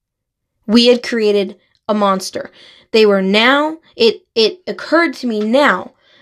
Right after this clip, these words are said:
that this virus, albeit real, was being used for political reasons. This was, the way I saw it,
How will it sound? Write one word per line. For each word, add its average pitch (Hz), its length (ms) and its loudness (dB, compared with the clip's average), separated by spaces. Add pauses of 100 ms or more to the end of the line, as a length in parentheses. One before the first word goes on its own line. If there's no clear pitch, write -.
(160)
that 220 260 -8
this 254 300 -2
virus, 208 800 0 (760)
albeit 226 480 2
real, 190 640 2 (220)
was 208 180 -2
being 220 420 0
used 190 800 2 (520)
for 202 460 4 (180)
political 208 880 0 (240)
reasons. 196 520 -2 (340)
This 247 520 2 (140)
was, 214 460 0 (160)
the 202 160 -6
way 214 180 -2
I 330 180 0
saw 180 320 -2
it, - 200 -8